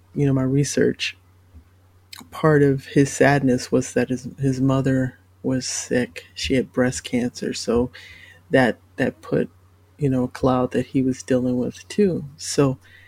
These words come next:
it's just these things that you say, "Okay, this is what my life is doing." And then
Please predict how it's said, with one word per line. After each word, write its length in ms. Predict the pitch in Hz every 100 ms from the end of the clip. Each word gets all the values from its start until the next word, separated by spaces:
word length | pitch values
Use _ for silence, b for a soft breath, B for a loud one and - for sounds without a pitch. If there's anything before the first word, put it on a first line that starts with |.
| b b -
it's 200 | 147 -
just 420 | 151 143 - 160
these 340 | 147 160 -
things 640 | - 135 123 123 127 - -
that 280 | 135 131 -
you 80 | 131
say, 240 | - 127
"Okay, 320 | 127 - 135
this 360 | 127 131 139 -
is 120 | 139
what 160 | 139 -
my 80 | 131
life 300 | 131 135 131
is 160 | 131
doing." 400 | - 123 123 127
And 140 | 123 131
then 180 | 127